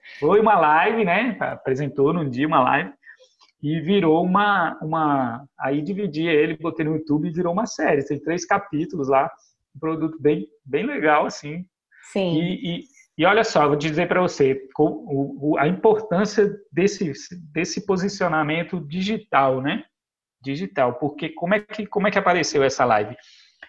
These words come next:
Speaker 1: É, eu fiz a live da Casa da Ribeira, é, um espetáculo piruá de circo e tal. Um, um rapaz daqui de Natal, que ele já tinha visto meus espetáculos e tudo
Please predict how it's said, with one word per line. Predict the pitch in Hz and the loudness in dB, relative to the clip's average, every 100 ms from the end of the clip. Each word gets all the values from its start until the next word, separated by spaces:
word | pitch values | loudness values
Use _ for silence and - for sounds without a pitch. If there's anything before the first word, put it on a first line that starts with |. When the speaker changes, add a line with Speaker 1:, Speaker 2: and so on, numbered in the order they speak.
| _ _ _ | _ _ _
Speaker 1:
É, | 123 120 123 - | -4 -2 -2 -2
eu | 135 | -4
fiz | - 151 190 | -2 0 2
a | |
live | 220 208 196 | 4 4 2
da | 180 | 0
Casa | - 170 165 | 2 2 4
da | 170 | 4
Ribeira, | 160 151 127 135 185 185 - _ _ _ _ _ _ _ - | 4 2 0 2 0 -2 -14 _ _ _ _ _ _ _ -10
é, | 123 127 123 117 117 | -4 -2 0 -2 -6
um | 135 | -8
espetáculo | 131 - - 131 - | -8 -6 -2 -2 -2
piruá | 147 143 127 | 0 2 2
de | 135 | 0
circo | - - 175 196 | -6 -4 -2 -2
e | 196 | 0
tal. | 151 170 - - - - - - _ 160 | 2 2 -2 -14 -20 -20 -20 -20 _ -4
Um, | 185 226 233 170 - - 226 | 0 0 0 -4 -10 -18 -6
um | 156 170 175 160 | -4 -2 -2 2
rapaz | 185 185 175 | 2 4 2
daqui | 165 170 196 | 2 2 0
de | 208 | 2
Natal, | 285 269 277 151 151 214 - - _ _ _ _ _ _ | 4 4 4 4 4 2 -2 -16 _ _ _ _ _ _
que | 147 143 | 0 2
ele | 147 | 4
já | 143 156 | 4 4
tinha | 165 - 175 | 2 0 0
visto | 131 135 180 - 165 | 0 0 -2 -2 0
meus | 156 156 | 0 0
espetáculos | 143 - 135 - 120 151 180 143 | -4 -6 -4 0 2 2 0 -4
e | 135 | -6
tudo | 131 127 | -6 -8